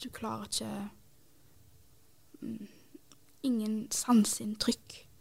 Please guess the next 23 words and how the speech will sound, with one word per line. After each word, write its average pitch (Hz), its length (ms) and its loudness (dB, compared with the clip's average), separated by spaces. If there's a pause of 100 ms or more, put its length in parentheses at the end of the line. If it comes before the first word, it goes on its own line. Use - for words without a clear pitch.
(580)
Ingen 220 260 -2
lyd, 220 440 -4
lys. 220 640 -6 (420)
Ehm, 208 520 -6 (800)
bare 202 340 -12 (100)
av - 160 -2
og 208 100 0
til, 208 440 -6 (1000)
så - 160 -10
på 220 80 -2
mitt 214 300 0 (520)
dårligste 214 880 -4
så 202 420 -4 (540)
ble 208 160 -2 (240)
jeg, 202 340 -2
fikk - 220 -12
jeg 214 100 -10
symptomforvaring 208 840 -6
av 208 100 -6
å 202 80 -10
høre 214 220 -8 (100)
vasken - 540 -8 (240)
renne. 202 400 -6